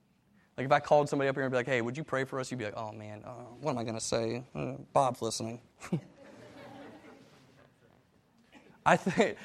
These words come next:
in my crazy mind, I think the disciples are sitting there like, "Somebody's gotta say something." And Peter stands up, and I love it because he's like, uh, he isn't like, "Oh, Lord, our Father."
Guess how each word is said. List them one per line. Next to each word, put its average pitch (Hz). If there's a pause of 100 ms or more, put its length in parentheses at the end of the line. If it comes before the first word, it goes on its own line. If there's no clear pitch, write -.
(160)
in 202
my 214 (160)
crazy 202
mind, 196
I 190
think 185
the 180
disciples 160
are 143
sitting -
there 165
like, 123 (1000)
"Somebody's 170
gotta 131
say 143
something." - (2000)
And 160
Peter 202
stands 180
up, 180
and 160
I 151
love 170
it 143
because 147
he's 151
like, 131
uh, 120
he 131
isn't 143
like, 117
"Oh, 254
Lord, 294
our 294
Father." 226